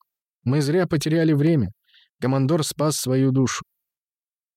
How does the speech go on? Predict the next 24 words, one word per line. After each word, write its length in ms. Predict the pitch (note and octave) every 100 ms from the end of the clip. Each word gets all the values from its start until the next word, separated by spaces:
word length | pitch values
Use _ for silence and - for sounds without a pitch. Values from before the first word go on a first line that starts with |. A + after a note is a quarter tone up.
| -
"А 100 | E3+
вы 160 | B3+
спросите 560 | A#3 A3+ A#3+ - A#3 A3
его, 180 | G#3 F#3
почему 360 | F#3 - A#3
он 80 | A3+
стоит 320 | - G#3 F#3+ -
там, 240 | G3 G#2+
наверху". 420 | G2+ D3 F3+ - - _ _ _ _ _ _ _ _ _ _ _ _
Дон 280 | G2 D3+ D#3+
Хуан 240 | F3 E3+
снова 320 | D#3 F3+ D3+
обратился 540 | A#2 G#2+ G#2+ A2 - A2
к 40 |
статуе. 380 | - G2 - B1 - _ _ _ _ _ _ _ -
"Мой 240 | C3 D#3
друг, 460 | D3 F#3 G#3 - G2+
а 120 | B2
он 180 | D3 C#3+
большой 360 | D3+ C#3 D#3
специалист 640 | - C3+ - C3+ C3 A2 -
по 80 |
загробным 520 | A2+ A#2+ A#2+ G#2 A2 G#2
делам, 340 | A#2+ D#3+ D3